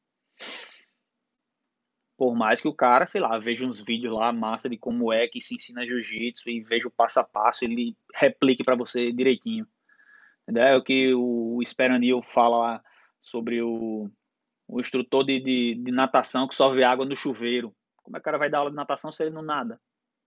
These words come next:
Então, isso daí é um aspecto extremamente importante. E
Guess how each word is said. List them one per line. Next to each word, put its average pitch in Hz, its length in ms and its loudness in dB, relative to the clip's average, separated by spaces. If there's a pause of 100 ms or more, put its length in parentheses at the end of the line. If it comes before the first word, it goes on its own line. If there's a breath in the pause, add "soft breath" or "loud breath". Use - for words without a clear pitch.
(1700 soft breath)
Então, 117 920 -4
isso - 160 -10
daí 117 180 4
é 120 80 4
um 127 60 4
aspecto 127 680 0
extremamente 151 640 0
importante. 127 640 -4 (460 loud breath)
E 180 340 6